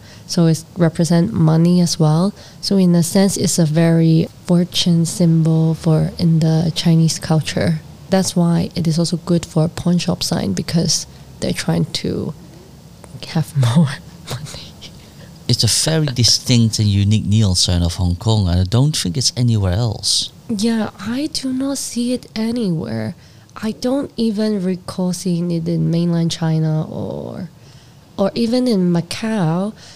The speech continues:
Speaker 1: Most of them, I think, are rectangular form, not as vibrant as this bat holding a coin in the mouth, like how we see in Hong Kong here.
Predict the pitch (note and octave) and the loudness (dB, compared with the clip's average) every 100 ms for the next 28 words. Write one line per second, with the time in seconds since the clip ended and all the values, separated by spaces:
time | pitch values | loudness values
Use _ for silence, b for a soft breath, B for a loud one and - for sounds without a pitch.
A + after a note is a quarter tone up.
0 | B - G#3+ A#3 F4 G4+ - D4 - C4 | B -8 -6 -4 -4 -4 -6 -6 -4 -4
1 | C4 A3 - A#3+ B3 - E3+ E3 E3 - | -2 -4 -4 -4 -4 -4 -2 0 -2 -4
2 | - F3+ F3 E3+ E3 E3+ E3+ F3 F3 - | -4 -2 -2 -2 -2 -2 -2 -4 -6 -8
3 | - - - E3+ E3 F3+ F3+ B B B | -16 -10 -4 -2 -2 -4 -8 B B B
4 | G3 G3 - F#3+ F3+ - - - D#3+ E3+ | -4 -4 -4 -6 -4 -6 -8 -6 -2 0
5 | E3+ E3+ A#2 D3+ - E3 D#3+ - - D#3+ | 0 -2 -2 -6 -4 -4 -6 -10 -6 -2
6 | D#3 - - E3+ E3 E3 D#3 - - - | -2 -4 -6 -4 -2 -2 -4 -6 -8 -4
7 | E3 E3 E3 F3 F3 G#2+ - A3+ - B | -2 -2 -2 -4 -6 -6 -6 -8 -10 B
8 | B B B B E3 E3+ D#3+ F3 E3 D#3+ | B B B B -4 -2 -2 -4 -2 -2
9 | D#3 - E3 D#3+ D#3+ - E3+ D#3 E3 D#3+ | -4 -2 0 0 -2 -4 -4 -2 -2 -4
10 | - E3 D3+ D#3+ - G3 | -4 -4 -4 -4 -6 -8